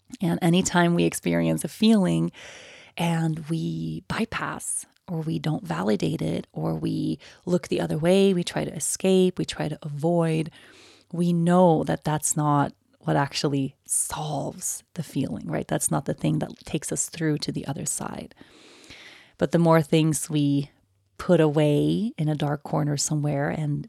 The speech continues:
we don't deal with, the more they're gonna accumulate. So something that has been really a big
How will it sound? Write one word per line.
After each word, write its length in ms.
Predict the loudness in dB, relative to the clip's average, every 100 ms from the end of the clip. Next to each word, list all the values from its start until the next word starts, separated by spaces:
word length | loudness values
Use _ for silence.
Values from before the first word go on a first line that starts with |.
| -10
we 60 |
don't 300 | -6 -4 -4
deal 260 | -2 0 0
with, 220 | 0 0
the 80 | -2
more 240 | -2 -2
they're 160 | -2 -4
gonna 220 | -4 -6
accumulate. 680 | -8 -4 -2 -2 -4 -8 -12 -20 _ _ _ -20 -20 -20 -20 -20 -20 -20 _
So 300 | -2 2 2
something 380 | 2 2 4 6
that 140 | 6 6
has 200 | 2 2
been 360 | 2 2 0
really 640 | -2 0 2 2 2 -2 -8 -16 _
a 100 | -12
big 580 | -2 4 4 4 0 -12